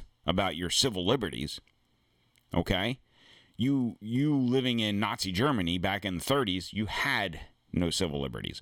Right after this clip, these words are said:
regardless of whether you were German <laughs> or a Jewish German or whatever. It didn't matter. You know, he took guns away. He did all these things. Hoover wanted to do all these same things too, but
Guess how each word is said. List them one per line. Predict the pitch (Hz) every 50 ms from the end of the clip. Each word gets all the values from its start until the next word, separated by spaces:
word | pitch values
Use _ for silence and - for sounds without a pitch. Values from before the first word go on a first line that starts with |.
| - - - - - - -
regardless | 98 110 95 113 123 143 123 104 95 90 - -
of | - 65 87
whether | 95 95 95 95 92 92
you | 98 98 95 95
were | 92 87 80 73 71 71 - - - - - - - - _ - -
German | 80 80 107 107 110 113 113 113 117 117 120 117 110 - - - - -
<laughs> | 185 170 - - 175 165 - - 120 92 - - - -
or | - 92 92 87 82
a | 80
Jewish | 80 78 - 123 123 117 113 98 -
German | - 117 117 120 120 123 123 120 107
or | 92 87
whatever. | 92 113 135 135 107 80 76
It | 90
didn't | 123 147 90 85
matter. | 104 131 147 - - - - _ _ _ _ _ _ _ _ _ _ _ _ _ _ _ _ _ _ _ _ _
You | - 95 92
know, | 87 85 85 90 92 95 95 _
he | - 87
took | - - - 104
guns | 110 117 123 120 98
away. | 95 85 78 73
He | 80 98
did | 98 101 87
all | 101 101 101
these | 92 87 - -
things. | - 127 123 101 78 71 71 - - - - - - - - - - - - - _ _ _ _ _
Hoover | - 139 165 170 147 131
wanted | 113 117 117 113 107
to | 101 104
do | 98 104 107 104
all | 107 104
these | 101 95 -
same | - 120 110 107 95
things | 85 104 95 90 -
too, | - 160 165 156 120
but | 95 90 -